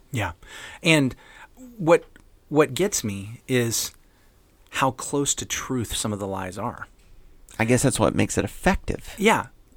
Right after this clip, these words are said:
Speaker 1: The, the David is saying, "I need you to make your way clear
Speaker 2: Mm-hmm.
Speaker 1: because these guys are liars, and their lies are impacting me. They, they, they twist me. They, they get my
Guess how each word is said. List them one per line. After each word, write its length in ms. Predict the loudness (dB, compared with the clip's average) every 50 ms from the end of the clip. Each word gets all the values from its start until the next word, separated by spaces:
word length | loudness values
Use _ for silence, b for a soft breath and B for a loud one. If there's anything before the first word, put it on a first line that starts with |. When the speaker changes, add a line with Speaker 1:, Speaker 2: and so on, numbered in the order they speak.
| -18 -16 -10
Speaker 1:
The, 460 | -6 -4 -2 -2 -2 -2 -4 -6 -12 -18 -14
the 460 | -10 -4 0 2 2 4 2 2 -2 -4 -8 -14 -20 _ _ -20 -20 B B B B B B B B B
David 300 | 6 6 6 6 4 2
is 100 | 2 2
saying, 580 | 2 2 2 2 0 0 -4 -4 -6 -8 -8 -4
"I 220 | 0 2 4 4
need 300 | 4 4 2 2 0 0
you 220 | 0 2 2 2 2
to 140 | 2 2 0
make 460 | 0 0 0 -2 -4 -6 -8 -14 -14 -16 -14
your 300 | -10 -6 -2 0 2 2
way 240 | 2 2 2 0 0 -2
clear 580 | -4 -8 -8 -6 -6 -6 -6 -6 -10 -12 -14 -18 _ _ -14 -6
Speaker 2:
Mm-hmm. 280 | -2 -2 -2 0 -2 -2
Speaker 1:
because 260 | -2 0 0 0 0
these 220 | 2 0 0 2 2
guys 260 | 0 0 0 -2 -2
are 80 | -2
liars, 720 | -4 -2 -2 -2 -2 -2 -4 -6 -10 -12 -12 -10 -12 -12 B B B B B
and 160 | -2 0 0
their 100 | 0 2
lies 500 | 0 2 2 2 2 2 2 0 0 -2
are 100 | -2 -4
impacting 720 | -4 -2 0 0 0 0 -2 -4 -6 -6 -8 -8 -10 -10 -8
me. 200 | -8 -8 -8 -8
They, 200 | -6 -6 -6 -6
they, 260 | -6 -6 -6 -6 -6 -6 -8
they 160 | -8 -6 -6 -4 -4
twist 480 | -6 -4 2 2 2 4 2 0 -2
me. 220 | -4 -6 -6 -6 -8
They, 280 | -8 -6 -8 -8 -10 -12 -16 -10
they 140 | -8 -8 -8
get 200 | -4 -4 -4 -2
my 360 | 0 0 0 0 0 -4 -6